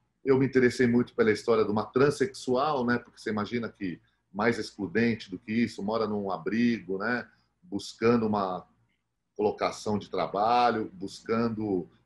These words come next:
é, um acesso a uma vida social, alargar a dependência química, uma série de problemas.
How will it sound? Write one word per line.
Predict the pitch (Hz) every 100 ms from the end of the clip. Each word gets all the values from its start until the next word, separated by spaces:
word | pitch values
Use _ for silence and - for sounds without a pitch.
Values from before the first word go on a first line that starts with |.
| -
é, | 95
um | 98
acesso | 104 - - 113 120 -
a | 104
uma | 92
vida | 98 95
social, | - 90 - 90 107 123 117 101 90
alargar | 95 90 87 107
a |
dependência | 92 98 90 95 92 82
química, | - 117 123 107 95 90
uma | 85 90 -
série | - 117
de | 113
problemas. | 120 113 82 - 76 -